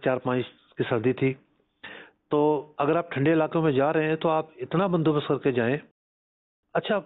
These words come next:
बंदोबस्त करना कोई इतना बड़ा इशू नहीं होता। आजकल ऐसे इनर्स आ गए हैं कि जो माइनस के होते हैं, चुड़िया बाजार वगैरह में आप जाएं, लुंडे में मिल जाते हैं। तो ऐसे लिबास होते हैं जो ज़्यादा मोटे नहीं होते, तो वो जो लिबास हैं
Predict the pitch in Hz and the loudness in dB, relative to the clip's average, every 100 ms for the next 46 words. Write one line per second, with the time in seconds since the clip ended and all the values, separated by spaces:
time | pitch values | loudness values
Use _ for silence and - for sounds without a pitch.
0 | - 147 156 185 175 170 165 170 160 160 | -4 -2 2 0 0 0 0 0 0 0
1 | 156 151 - 151 165 - 139 127 - 143 | 0 -2 -2 -4 -2 0 0 0 -2 -4
2 | 127 143 - 165 131 139 156 123 127 120 | 0 -2 0 0 2 2 2 0 0 0
3 | 110 135 _ _ _ _ - - - _ | -2 -4 _ _ _ _ -20 -20 -20 _
4 | - 139 135 120 131 151 - 135 104 - | -4 0 0 0 -2 -4 -4 -2 -2 -2
5 | 107 104 107 - _ _ 135 131 123 123 | -4 -4 -8 -14 _ _ 0 2 2 2
6 | 127 123 127 123 123 107 120 151 - _ | 2 2 0 0 -2 0 0 -2 -6 _
7 | - - _ 131 143 170 175 151 139 127 | -20 -20 _ -2 0 2 2 2 2 0
8 | 135 160 - _ _ _ _ _ _ _ | -2 -4 -8 _ _ _ _ _ _ _
9 | _ _ _ _ _ _ - 170 - 185 | _ _ _ _ _ _ -4 -2 0 0
10 | 151 135 165 160 - 180 147 - 139 - | 2 2 0 -2 -2 -2 -2 -4 -6 -2
11 | 139 151 160 135 170 165 165 117 113 - | -2 0 0 0 2 2 2 0 -2 -4
12 | _ _ _ _ _ _ - 123 143 160 | _ _ _ _ _ _ -2 2 2 2
13 | 165 139 117 147 - 147 165 | 2 2 2 0 -2 -2 -2